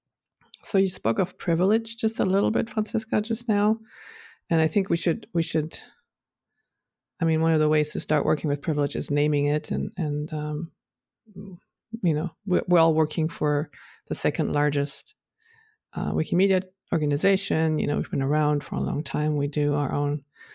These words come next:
banner fundraising, have done so for, for t-, more than ten years, um, and have grown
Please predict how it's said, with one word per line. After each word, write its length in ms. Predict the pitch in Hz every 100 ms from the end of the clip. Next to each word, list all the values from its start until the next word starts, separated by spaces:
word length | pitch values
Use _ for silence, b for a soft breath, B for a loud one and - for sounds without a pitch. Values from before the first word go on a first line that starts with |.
| B B -
banner 320 | 156 151 151
fundraising, 920 | - 165 160 151 151 147 147 147 160 _ b b b _ -
have 260 | - 147
done 200 | - 143
so 240 | 143 143 147
for, 360 | - 147 147 _ _ _ _ _ _ _
for 160 | - 156 -
t-, 100 | - -
more 160 | 160
than 120 | 147
ten 220 | 156 - 147
years, 400 | 147 143 - - B B B B B B B -
um, 600 | 170 160 156 151 151 165 _ _ _ _ _ _ _ _ _ _ _ - -
and 160 | 151
have 200 | 151 147
grown 420 | 170 160 156 156